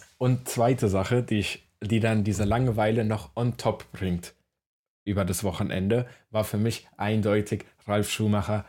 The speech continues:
als Kommentator bei der Formel eins. Ich verstehe es nicht, wie dieser Mann, dieser Mann ist sicher gut im, äh, Rennfahren, in allen möglichen Sachen, aber er ist kein guter Kommentator.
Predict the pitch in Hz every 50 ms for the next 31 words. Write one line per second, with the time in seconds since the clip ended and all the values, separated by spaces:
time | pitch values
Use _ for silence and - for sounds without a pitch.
0 | - _ _ - 98 95 87 - - _ _ - - 95 98 95 87 - 98 101
1 | 104 104 - 104 95 92 92 90 90 90 - - 95 90 90 87 - 87 90 90
2 | 87 - - - - _ _ - - 98 - - - 110 95 - - - 110 104
3 | 101 98 - 92 90 - - 101 92 - - - - - _ _ - 107 107 101
4 | 117 120 107 113 98 104 110 - - _ - 127 123 127 123 131 143 156 160 156
5 | - _ _ _ _ _ - - 107 - 139 123 - - 120 110 101 - _ _
6 | _ _ _ _ _ - 127 123 120 120 - - - _ _ _ _ _ - -
7 | 104 101 95 92 92 87 - 95 92 92 92 92 92 90 87 - - - - _
8 | _ _ _ _ _ _ _ _ _ _ _ - - 98 120 123 131 131 123 -
9 | - 123 123 120 120 120 117 117 110 - - 104 104 104 101 - - 120 127 131
10 | 127 123 120 123 117 - 117 - - 113 101 92 95 117 120 110 117 120 113 -
11 | - 98 98 101 98 98 101 - - 95 98 95 90 - - - 98 98 98 98
12 | 92 98 98 - 104 87 - - 95 92 92 90 87 - 90 92 90 - - 92
13 | 90